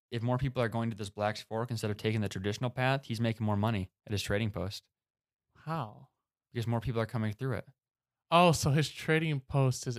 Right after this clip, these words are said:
Speaker 2: in the Black Fork.
Speaker 1: Yeah, it's th-, right there. So people come that way instead of going the traditional route. He's
Speaker 2: Yeah.
Speaker 1: making more money 'cause they're stopping by his store.
Speaker 2: Oh, I don't blame him. Why would you give it to the guy who has more money to make out of this?
Speaker 1: Uh, so yeah, no, no, no, no one even heard,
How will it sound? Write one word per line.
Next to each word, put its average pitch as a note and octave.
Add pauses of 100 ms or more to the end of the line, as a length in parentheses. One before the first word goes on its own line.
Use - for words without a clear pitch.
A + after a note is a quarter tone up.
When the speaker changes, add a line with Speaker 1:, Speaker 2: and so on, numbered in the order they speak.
(120)
Speaker 2:
in C3+
the B2
Black A#2+ (120)
Fork. A#2 (160)
Speaker 1:
Yeah, A2+
it's G#2
th-, G2+
right A#2
there. G2
So G#2
people B2
come B2+
that A2
way A#2+
instead A#2
of G#2
going A2+
the G#2+
traditional A2
route. D3+
He's C3+
Speaker 2:
Yeah. C3
Speaker 1:
making C3
more A#2
money C3
'cause F2+
they're G#2
stopping A2
by G#2+
his G2+
store. A#2
Speaker 2:
Oh, E3
I D#3+
don't E3+
blame E3
him. C3
Why C#3
would D3
you D#3
give D3
it C#3+
to D#3
the D3+
guy C#3+
who C#3+
has C#3
more C#3
money D3
to A#2+
make A#2
out A2+
of A2+
this? B2 (760)
Speaker 1:
Uh, A#2+ (180)
so -
yeah, A2+
no, A#2
no, C3
no, D3+
no D3+
one F3
even C3+
heard, B2+